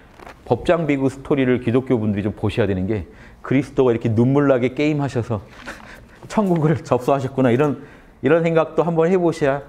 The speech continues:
수많은 막 천사들의 길드가 있는데 그걸 다 제압하고.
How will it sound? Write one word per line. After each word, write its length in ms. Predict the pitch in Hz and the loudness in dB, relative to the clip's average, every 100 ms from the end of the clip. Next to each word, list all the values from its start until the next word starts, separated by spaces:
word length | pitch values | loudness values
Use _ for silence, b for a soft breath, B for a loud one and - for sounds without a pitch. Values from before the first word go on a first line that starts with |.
| B B B | B B B
수많은 880 | - - 208 208 202 185 180 165 147 | -18 -4 -2 2 2 2 0 -2 -2
막 240 | 131 123 - | -2 -2 -4
천사들의 560 | 214 196 202 180 160 | -2 2 2 4 0
길드가 440 | - 165 160 147 135 | 0 0 2 2 2
있는데 360 | 135 135 135 135 B B B | 2 0 0 -4 B B B
그걸 200 | - 151 | -2 -2
다 140 | 143 | 0
제압하고. 880 | 135 - 147 143 - 135 131 120 B | -4 0 2 0 -4 -2 -2 -4 B